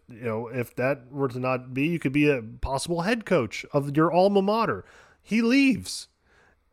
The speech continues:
Several of our better defensive backs leave also. They didn't all go to Georgia, but they left. Like, something to me felt awry or, or smelt fishy,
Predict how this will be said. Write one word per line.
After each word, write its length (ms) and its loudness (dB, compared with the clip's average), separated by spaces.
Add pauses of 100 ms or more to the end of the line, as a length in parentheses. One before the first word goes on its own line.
(100)
Several 500 2
of 120 2
our 180 4
better 600 2
defensive 680 -4
backs 440 -4
leave 440 -4 (160)
also. 540 2
They 80 0
didn't 160 2
all 160 4
go 180 4
to 60 0
Georgia, 480 4
but 180 -4
they 160 2
left. 460 0 (360)
Like, 240 -2 (840)
something 800 0 (760)
to 140 0
me 340 2
felt 500 2 (280)
awry 680 4
or, 220 2
or 300 -8
smelt 460 -6
fishy, 560 -2